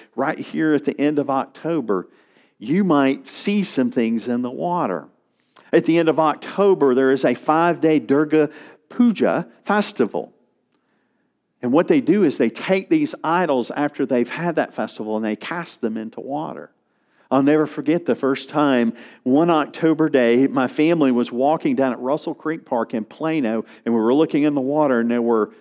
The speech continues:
idols all over the place. And I was like, "I feel like I'm in a third world country here. What is this? I can't believe this." Welcome to the new America. Jay Duma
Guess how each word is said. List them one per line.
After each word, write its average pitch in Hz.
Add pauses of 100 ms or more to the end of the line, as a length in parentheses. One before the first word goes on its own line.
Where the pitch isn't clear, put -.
(320)
idols 139
all 117
over 139
the 104
place. 101
And 110
I 110
was 107
like, 104
"I 127
feel 175
like 131
I'm 107
in 98
a 98
third 101
world 90
country 156
here. - (260)
What 170
is 110
this? - (300)
I -
can't 160
believe 185
this." - (1120)
Welcome 170
to -
the 151
new 113
America. 208 (3750)
Jay 196
Duma 135